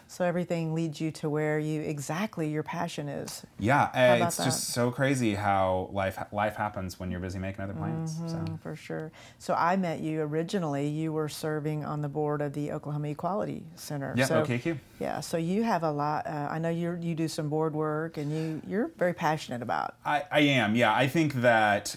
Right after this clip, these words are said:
Speaker 2: in addition to our professional lives, we just, it's incumbent upon us as people to give back to our community.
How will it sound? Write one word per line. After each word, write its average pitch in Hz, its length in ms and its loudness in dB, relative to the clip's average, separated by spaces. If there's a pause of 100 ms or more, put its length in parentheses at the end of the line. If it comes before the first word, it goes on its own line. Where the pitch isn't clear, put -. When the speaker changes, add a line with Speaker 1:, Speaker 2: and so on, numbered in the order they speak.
Speaker 2:
in 120 100 2
addition 110 400 0
to 104 200 -2
our 98 120 4
professional 98 480 -2
lives, 92 340 -2
we 95 140 -2
just, 90 260 -8
it's 107 140 -10
incumbent 98 500 -4
upon 95 240 -6
us 90 140 -8
as - 80 -10
people 87 400 -6
to 87 260 -8
give 85 200 -10
back 87 220 -4
to - 60 -16
our 85 80 -8
community. 87 440 -8